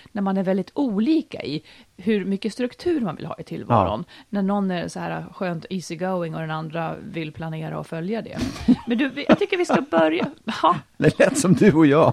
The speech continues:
Speaker 1: Ja, det gjorde
Speaker 2: Ja.
Speaker 1: det. Vem tror du att du är?
Speaker 2: <laughs> Ja. Ja.
Speaker 1: På
Speaker 2: Mm.
Speaker 1: riktigt? Ja, det där knepet. Men du, okej, vi börjar med psykopatin.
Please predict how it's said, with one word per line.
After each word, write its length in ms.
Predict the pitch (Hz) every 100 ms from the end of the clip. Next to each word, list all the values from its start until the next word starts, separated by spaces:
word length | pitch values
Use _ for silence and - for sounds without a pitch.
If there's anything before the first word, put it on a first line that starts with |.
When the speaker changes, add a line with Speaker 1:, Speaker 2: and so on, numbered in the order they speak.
| -
Speaker 1:
Ja, 140 | 247 240
det 60 |
gjorde 120 | 392
Speaker 2:
Ja. 80 | 151
Speaker 1:
det. 260 | 196 180 185 - - 147
Vem 260 | 208 226 220
tror 200 | - 226
du 240 | 214 294
att 140 | 349 185
du 80 | 226
är? 340 | 165 - -
Speaker 2:
<laughs> 20 | 339
Ja. 160 | 156 - 349 - - 185 165 - -
Ja. 160 | 165 165 - - - - -
Speaker 1:
På 80 | 240
Speaker 2:
Mm. 300 | 240 151 180
Speaker 1:
riktigt? 280 | 254 - 302 311 -
Ja, 200 | 233 233
det 80 | 233
där 80 |
knepet. 320 | - - - -
Men 240 | 202 285 285
du, 300 | 311 294 - - -
okej, 460 | 339 - 190 160 - _
vi 180 | 226 254
börjar 360 | 339 349 381
med 100 | 349
psykopatin. 720 | 277 233 214 202 202 - 127